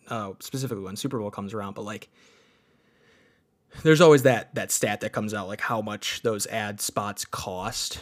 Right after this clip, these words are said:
just for, like, those thirty-second spots or whatever. What I always am curious about is, like, which one's the most expensive one? I know probably right around halftime or, like, right post halftime, right before halftime, that, that kind of interim spot is probably the most expensive.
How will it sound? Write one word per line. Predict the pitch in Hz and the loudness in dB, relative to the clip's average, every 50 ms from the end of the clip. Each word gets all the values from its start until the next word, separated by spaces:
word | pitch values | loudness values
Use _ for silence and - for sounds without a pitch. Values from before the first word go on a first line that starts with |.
| - - - | -14 -14 -10
just | - 101 - | -8 -8 -6
for, | - 95 | -6 -8
like, | 98 - | -8 -6
those | 95 98 - | -8 -10 -8
thirty-second | - - 98 98 104 - 104 95 - 92 | -8 -8 -8 -6 -6 -8 -8 -8 -8 -8
spots | - - - 87 90 101 - | -10 -8 -8 -8 -8 -8 -6
or | - | -6
whatever. | 110 107 107 113 | -4 -4 -2 -4
What | 107 113 117 | -2 -2 0
I | 113 131 160 | 2 2 4
always | 190 180 131 117 110 - - - | 4 4 4 2 0 -2 -6 -8
am | - 113 | -10 -12
curious | - - - 104 101 101 101 - | -12 -10 -8 -8 -6 -6 -8 -8
about | - 101 98 98 95 | -8 -10 -10 -10 -10
is, | 104 104 101 | -10 -10 -10
like, | 90 90 101 - - | -10 -12 -14 -14 -8
which | - 135 131 156 190 - - | -2 2 4 4 4 4 4
one's | 226 208 196 185 160 139 | 2 4 4 2 2 0
the | 143 | 0
most | 131 127 127 131 131 131 - | 2 2 2 2 0 -2 -4
expensive | 117 - - - - - - 107 104 113 - 143 127 131 | -8 -6 -4 -4 -4 -4 -6 -8 -6 -4 -2 -2 0 0
one? | 139 139 139 135 131 | 0 -2 -2 -2 -4
I | 117 120 | -2 0
know | 127 135 147 147 | 2 4 4 4
probably | - 156 147 139 127 | 6 6 6 6 6
right | 123 123 | 6 6
around | 120 113 101 87 | 4 4 2 -2
halftime | - - - - 98 104 - - - 127 117 113 113 117 113 | -8 -12 -10 -8 -8 -8 -8 -6 -2 -2 0 0 0 -2 -4
or, | 110 | -4
like, | 104 101 101 95 - - - | -6 -6 -8 -10 -12 -14 -14
right | 110 113 107 120 123 113 110 - - | -12 -10 -6 -4 -4 -4 -6 -8 -8
post | - - 101 107 - - | -6 -4 -4 -4 -4 -6
halftime, | - 110 104 104 - - - 107 104 107 107 104 | -4 -4 -4 -6 -6 -4 -4 -4 -4 -4 -6 -6
right | 104 101 | -8 -8
before | - - - 101 101 104 | -10 -8 -8 -6 -6 -6
halftime, | 101 101 101 - - 101 101 98 98 98 | -8 -10 -8 -8 -8 -6 -6 -6 -6 -8
that, | 98 98 98 - _ - 131 | -8 -8 -10 -12 _ -14 -10
that | 117 101 101 104 101 - _ _ - | -8 -8 -8 -8 -10 -12 _ _ -14
kind | - - 113 104 | -8 -6 -6 -6
of | 101 101 98 - - | -6 -8 -10 -12 -12
interim | - 110 107 107 - 123 113 104 101 104 | -12 -10 -10 -8 -8 -6 -6 -6 -6 -6
spot | 101 - - - 98 92 98 101 104 - | -6 -8 -6 -6 -6 -6 -4 -6 -8 -8
is | 107 110 - - | -12 -14 -14 -14
probably | - - - 104 107 110 107 110 107 107 104 98 _ _ - | -14 -10 -10 -8 -6 -8 -8 -8 -10 -10 -10 -12 _ _ -12
the | 113 101 | -10 -8
most | 101 101 104 117 - - | -8 -8 -8 -8 -6 -6
expensive. | - - - 147 143 143 - 160 165 160 | -6 -6 -6 -6 -6 -4 -2 -2 -4 -4